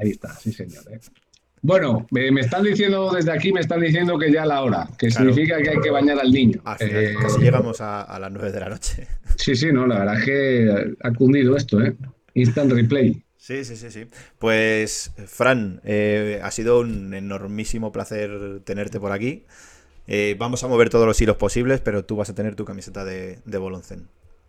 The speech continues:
Speaker 2: Prometido.
Speaker 1: Firmada en la etiqueta por Ferran López, por favor.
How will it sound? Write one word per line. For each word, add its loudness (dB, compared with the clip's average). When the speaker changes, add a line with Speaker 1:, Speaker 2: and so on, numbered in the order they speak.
Speaker 2:
Prometido. -8
Speaker 1:
Firmada 6
en 4
la 4
etiqueta 4
por 6
Ferran 6
López, 6
por 0
favor. 4